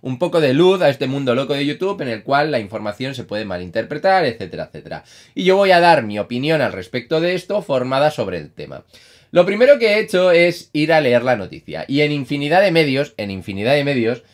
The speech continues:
dan este top, este top cinco de productos más vendidos en el año dos mil diecisiete como un axioma, como algo que ya ha sucedido, ¿de acuerdo? De hecho, ponen la fuente en este gráfico, el cual pone que es Jim Sergent del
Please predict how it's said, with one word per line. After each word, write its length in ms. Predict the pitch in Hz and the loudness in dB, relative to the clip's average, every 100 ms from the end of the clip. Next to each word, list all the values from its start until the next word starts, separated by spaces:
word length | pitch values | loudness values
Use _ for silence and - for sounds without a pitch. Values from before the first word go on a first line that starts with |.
| _ _ | _ _
dan 420 | 113 139 151 160 _ | -2 0 0 -2 _
este 420 | 147 170 - 117 | -4 -2 -4 -8
top, 420 | - 147 139 147 _ _ | 0 2 2 0 _ _
este 200 | - 90 | -18 -6
top 240 | 151 156 - | 0 0 0
cinco 320 | 175 165 123 | -4 -2 -4
de 80 | 110 | -4
productos 640 | - 92 135 151 110 87 | -6 -6 -6 -6 -6 -6
más 240 | 95 135 139 | -2 0 0
vendidos 460 | 151 147 151 104 | -2 -2 -4 -4
en 80 | 90 | -6
el 60 | 92 | -8
año 180 | 123 98 | -6 -6
dos 160 | 82 | -8
mil 160 | 92 120 | -10 -6
diecisiete 520 | 151 151 127 127 - _ _ _ | -4 -2 0 -2 -6 _ _ _
como 220 | 156 147 | 0 2
un 80 | 151 | 2
axioma, 500 | 143 - 90 76 73 | 0 -2 -12 -12 -10
como 220 | 101 110 | -6 -2
algo 240 | 123 139 123 | 0 0 -2
que 100 | 110 | -2
ya 120 | 110 | -4
ha 20 | |
sucedido, 640 | - 95 82 73 58 50 | -6 -14 -12 -14 -16 -18
¿de 80 | - | -16
acuerdo? 340 | 82 110 131 175 | -10 -6 -4 -4
De 140 | 139 | -4
hecho, 240 | 143 170 | -6 -6
ponen 240 | 156 143 113 | -6 -4 -4
la 80 | 101 | -2
fuente 460 | 160 170 143 151 | -2 -2 0 -2
en 100 | 139 | -2
este 280 | 101 - 92 | -8 -8 -2
gráfico, 500 | 143 160 123 131 131 _ _ _ | -2 -2 -4 -6 -6 _ _ _
el 160 | 196 220 | -8 0
cual 300 | 175 170 165 | 2 2 2
pone 220 | 143 135 | -2 -2
que 160 | 127 123 | -2 -4
es 140 | 104 | -2
Jim 220 | 120 143 | -4 -4
Sergent 520 | - 160 127 131 147 120 | -2 -2 0 -2 -4 -6
del 280 | 123 117 | -2 -2